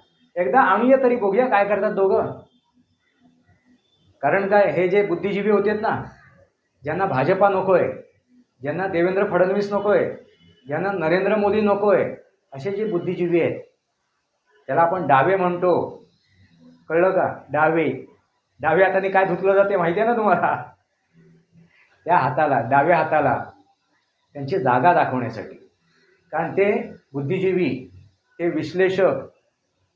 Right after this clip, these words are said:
ते राजकीय विश्लेषक, ते पंडित, राजकीय, राजकीय पंडित येऊन येऊन आपले अकलेचे तारे तोडत होते गेले काही वर्ष. हे दोन भाऊ एकत्र आले पाहिजेत,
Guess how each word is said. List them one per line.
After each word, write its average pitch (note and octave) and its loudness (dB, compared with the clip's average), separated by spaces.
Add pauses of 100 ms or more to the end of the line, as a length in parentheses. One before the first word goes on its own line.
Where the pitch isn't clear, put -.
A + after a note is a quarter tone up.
(600)
ते E3 0
राजकीय D3+ 0
विश्लेषक, F#3+ 2 (260)
ते F3+ -8
पंडित, F3 -2 (1160)
राजकीय, F3 0
राजकीय D#3 0
पंडित F#3 0
येऊन E3+ -2
येऊन F#3 -4
आपले F3+ 0
अकलेचे F3 -2
तारे D3+ 0
तोडत C3+ 0
होते A2 -6 (840)
गेले F#3 -2
काही D#3+ 2
वर्ष. B2+ -2 (720)
हे G3 -2
दोन G3 0
भाऊ F#3+ 4
एकत्र G3 0
आले E3 2
पाहिजेत, B2+ -2